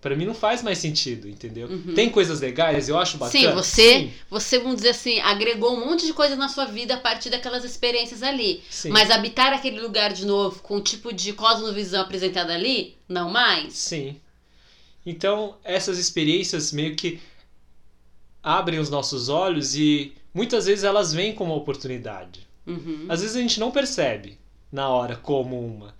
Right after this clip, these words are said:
Speaker 1: Às vezes a
Speaker 2: Que
Speaker 1: gente
Speaker 2: é
Speaker 1: é
Speaker 2: a pergunta
Speaker 1: obrigado.
Speaker 2: que ele coloca aqui, "Que oportunidades estão sendo
Speaker 1: Exato.
Speaker 2: apresentadas para mim?" É uma outra
Speaker 1: Às
Speaker 2: pergunta
Speaker 1: vezes,
Speaker 2: do Greg.
Speaker 1: às vezes a gente é obrigado a fazer, e no momento que a gente é obrigado a fazer, a gente encara aquilo como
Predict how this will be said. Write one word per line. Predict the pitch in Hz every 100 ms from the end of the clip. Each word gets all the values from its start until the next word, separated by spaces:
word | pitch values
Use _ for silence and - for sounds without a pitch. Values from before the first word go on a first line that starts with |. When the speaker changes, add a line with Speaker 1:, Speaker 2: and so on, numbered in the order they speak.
| - -
Speaker 1:
Às | - 139
vezes | 165 190
a |
Speaker 2:
Que | 202
Speaker 1:
gente | 247
Speaker 2:
é | 254
Speaker 1:
é |
Speaker 2:
a |
pergunta | - 269 160
Speaker 1:
obrigado. | 262 415
Speaker 2:
que | 311
ele | 311
coloca | 311 302 294 294
aqui, | 294 262
"Que | 247 285
oportunidades | 285 311 - 294 285 226 294 339 277
estão | - 294
sendo | 269 - 294
Speaker 1:
Exato. | 285 294
Speaker 2:
apresentadas | 285 247 240 254 269 269 -
para | 262 262 262
mim?" | 226
É | 196
uma | 196
outra | 214 156
Speaker 1:
Às |
Speaker 2:
pergunta | 151 156 202 247
Speaker 1:
vezes, | 147 135
Speaker 2:
do |
Greg. | 214 196 165 160
Speaker 1:
às | 160
vezes | 165 202
a |
gente | 202 202 214
é |
obrigado | 196 196 185 185
a |
fazer, | 185 175 139 127 175 156
e | 147
no | 151
momento | 160 202 220
que |
a | 202
gente | 170 165
é |
obrigado | 151 139 139 151 139
a |
fazer, | - 123 127 185
a |
gente | 151 156 170
encara | 151 156
aquilo | 160 156 170
como | 165 165 165 170 175